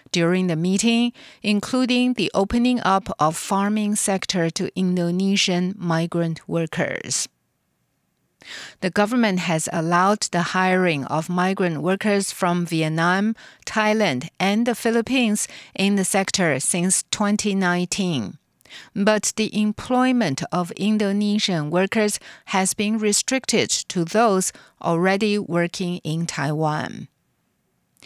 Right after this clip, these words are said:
The hiring of migrant workers in the farming sector is now capped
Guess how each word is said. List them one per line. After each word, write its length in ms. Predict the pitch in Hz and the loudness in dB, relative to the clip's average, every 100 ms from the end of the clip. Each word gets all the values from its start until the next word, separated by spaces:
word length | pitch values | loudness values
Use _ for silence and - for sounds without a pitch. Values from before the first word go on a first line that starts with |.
| - - - | -16 -16 -4
The 180 | 185 170 | -2 0
hiring 400 | 190 202 196 196 | 2 4 4 2
of 220 | 170 170 | 0 0
migrant 480 | 175 180 180 175 151 | 2 2 2 0 0
workers 480 | 170 170 185 175 - | 0 0 0 0 -2
in 160 | - 170 | -2 0
the 100 | 170 | 0
farming 540 | 156 190 190 208 202 | 0 2 2 2 0
sector 520 | 208 190 175 196 180 190 - - - | 0 0 0 2 2 0 -4 -16 0
is 260 | 196 185 | 2 2
now 360 | 202 196 208 233 | 2 4 4 2
capped 500 | - 247 220 - - | -2 0 0 0 -6